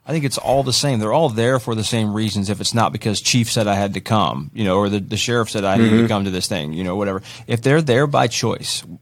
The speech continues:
Speaker 1: you know, on their own funds or, or whatever, and they wanna go out and train, get a little more well-regulated, whatever, um, they're, they're doing it out of love.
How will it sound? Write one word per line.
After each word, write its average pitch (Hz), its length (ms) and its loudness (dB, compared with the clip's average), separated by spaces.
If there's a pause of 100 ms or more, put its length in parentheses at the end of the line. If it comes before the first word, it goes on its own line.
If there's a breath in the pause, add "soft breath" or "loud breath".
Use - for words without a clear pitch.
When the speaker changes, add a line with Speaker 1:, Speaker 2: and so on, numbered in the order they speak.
(120)
Speaker 1:
you 113 120 -6
know, 101 180 0
on 110 100 4
their 110 180 0
own 127 260 2
funds 117 460 2
or, 101 100 -2
or 87 240 -4
whatever, 98 560 2
and 87 200 -2
they 98 80 0
wanna 120 240 -2
go 131 140 0
out 113 120 4
and 110 100 -2
train, 90 380 -2
get 107 160 -6
a - 20 -4
little 131 200 0
more 117 220 2
well-regulated, 101 920 0
whatever, 101 480 0 (400 loud breath)
um, 104 480 2 (480 soft breath)
they're, 123 340 -2
they're 127 200 -2
doing 151 320 0
it 117 120 0
out 110 200 2
of 104 120 -4
love. 78 420 -4